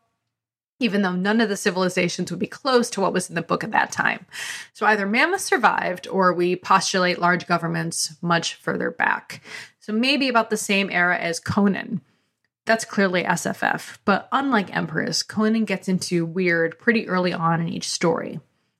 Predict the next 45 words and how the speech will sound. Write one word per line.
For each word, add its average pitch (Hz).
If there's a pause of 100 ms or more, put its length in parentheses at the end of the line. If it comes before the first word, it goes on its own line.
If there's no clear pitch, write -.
(140)
I 208
see 269
a 285
lot 262
of 247
people 220
love 180
this -
book. 175
For -
me, 208
it 190
was 190
too 247
close 202
to 185
a 170
historical 165
story. - (380)
I 190
could 185
read 247
those, 208
but 180
mostly 180
as -
homework, -
not -
for -
fun. - (640)
This 254
was 294
history 254
with 254
mages 185
in 170
a 170
small 180
supporting 170
role - (180)
and 190
a -
magical 180
bird 170
species. -